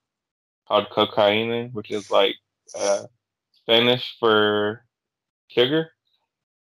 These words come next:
And we, you know, we've been mixing it up with, like, some baking soda and stuff, and wrapping it up in small bags and selling it at schools and stuff for, like,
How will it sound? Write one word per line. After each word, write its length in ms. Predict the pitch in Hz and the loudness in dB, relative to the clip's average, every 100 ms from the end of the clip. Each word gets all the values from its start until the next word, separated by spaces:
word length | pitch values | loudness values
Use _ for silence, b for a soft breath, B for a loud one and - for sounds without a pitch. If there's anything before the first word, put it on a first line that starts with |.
| _ | _
And 500 | 107 107 107 107 107 107 - | -4 0 0 0 -4 -12 -8
we, 140 | 113 | -4
you 60 | 110 | 0
know, 160 | 104 | 0
we've 100 | 104 | 2
been 220 | 107 104 104 | -2 -2 -2
mixing 340 | 107 - 107 | -2 -4 -12
it 100 | 104 | -2
up 140 | - | -2
with, 100 | - | 0
like, 140 | 107 101 | -2 -2
some 180 | - 98 | -8 -2
baking 320 | 98 113 110 | -2 -2 -14
soda 360 | 113 117 117 | -2 0 0
and 120 | 117 117 | -4 -6
stuff, 380 | - 123 127 - _ _ _ _ _ _ _ | -4 0 0 -2 _ _ _ _ _ _ _
and 460 | 101 104 101 101 101 | 0 2 2 0 0
wrapping 300 | 104 120 110 | 0 0 0
it 100 | 104 | 0
up 140 | 110 | -2
in 200 | 110 107 | -4 -12
small 400 | - - 113 - | -14 -8 -2 0
bags 420 | 104 110 113 107 - | 4 4 4 0 -8
and 260 | 101 104 | -12 -12
selling 320 | _ 110 110 110 | _ -4 -2 -2
it 160 | 104 | -4
at 80 | 92 | -6
schools 420 | - 107 113 113 107 | -2 0 2 0 -8
and 100 | 107 | -10
stuff 260 | 107 107 _ | -8 -8 _
for, 280 | 104 107 _ _ | -16 -16 _ _
like, 160 | - | -20